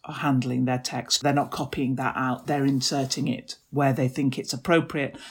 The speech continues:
And sometimes they're probably inserting it as much as part of justifying the lines. That's to say, making the type sit tight so that it doesn't fall out, as they are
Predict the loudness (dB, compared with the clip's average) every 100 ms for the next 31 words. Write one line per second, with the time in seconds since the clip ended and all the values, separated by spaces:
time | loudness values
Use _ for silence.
0 | -10 -6 6 10 10 8 2 0 -4 -4
1 | -4 0 2 2 2 0 -2 -2 -2 2
2 | 2 4 4 2 -2 -10 -2 -2 -2 0
3 | 0 0 -4 0 2 2 0 -2 -4 -2
4 | 0 0 0 0 0 0 -2 -2 -2 -2
5 | -2 -2 -2 -2 -4 -8 _ -4 -4 -2
6 | -2 -2 -2 -2 0 -2 -6 -20 _ _
7 | _ 0 2 4 2 0 -4 -4 0 0
8 | 0 -2 -4 -6 _ -8 -4 -2 -2 -2
9 | -2 -2 -4 -2 0 0 0 -4 -6 -12
10 | -12 -20 -20 -12 2 4 4 2 2 2
11 | 2 0 -4